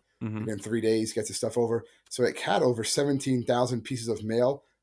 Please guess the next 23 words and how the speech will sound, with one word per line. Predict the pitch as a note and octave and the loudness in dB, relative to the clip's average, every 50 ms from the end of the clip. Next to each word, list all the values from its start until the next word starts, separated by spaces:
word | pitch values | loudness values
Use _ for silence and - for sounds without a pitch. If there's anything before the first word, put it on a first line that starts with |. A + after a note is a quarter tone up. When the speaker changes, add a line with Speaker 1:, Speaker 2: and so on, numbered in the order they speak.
| _ _ | _ _
Speaker 2:
Obviously, | - B2 C3 C3 - C3 B2 | 0 0 0 2 0 0 0
most | A#2+ B2+ C3+ C3 C#3+ | 2 2 2 2 2
of | C3+ | 0
the | B2 | 2
mail | C3 B2+ A#2+ | 2 2 2
was | B2 A#2 | 0 -2
destroyed. | - G2 - - - - A#2 B2 B2 A#2+ | -2 -4 -4 -4 -2 0 2 2 2 2
They | A2+ | 0
said | - A#2+ | -2 -2
about | G#2 G#2+ G#2+ | -2 -2 -2
a | G2+ | -2
hundred | B2 B2+ A#2 B2+ A2+ - | -2 -2 -2 -2 -2 -2
seventy-six | - C3 A#2+ A#2+ A#2+ A#2 - - A#2+ - - | -2 -2 -2 -2 -2 -2 -2 -4 -6 -6 -8
pieces | - - B2+ - - B2 - | -10 -8 -8 -6 -6 -6 -6
survived | - G#2+ F#2+ G2 G2 G2+ G2+ B2 C#3 C3+ - _ _ _ _ _ _ | -6 -6 -4 -4 -4 -2 -2 -2 -4 -4 -8 _ _ _ _ _ _
because | _ G#2+ G#2 | _ -12 -8
they | A2+ | -6
were | A2+ G#2+ | -4 -4
stored | - - - B2 A2+ G#2+ | -4 0 0 0 2 2
in | G#2+ G#2 | 0 -4
a | |
protective, | - G#2+ - A#2 A2+ - A2 G#2 - - _ _ - - | -4 -6 -6 -6 -6 -4 -6 -6 -8 -10 _ _ -6 -4
um, | G2+ G2 F#2+ F#2 F#2 F2 F2 | -4 -4 -4 -4 -8 -10 -12